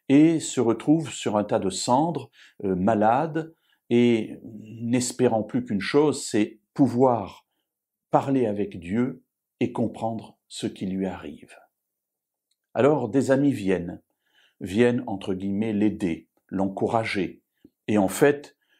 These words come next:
lui disent, « S'il t'arrive cela, c'est parce que tu as abandonné Dieu,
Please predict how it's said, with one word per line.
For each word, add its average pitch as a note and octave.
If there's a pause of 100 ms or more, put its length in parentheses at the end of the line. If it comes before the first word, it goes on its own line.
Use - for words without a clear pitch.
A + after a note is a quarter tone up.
(140)
lui A2
disent, « A#2 (220)
S'il -
t'arrive A2+
cela, F#2+ (320)
c'est -
parce -
que -
tu -
as G#2
abandonné G#2
Dieu, G2+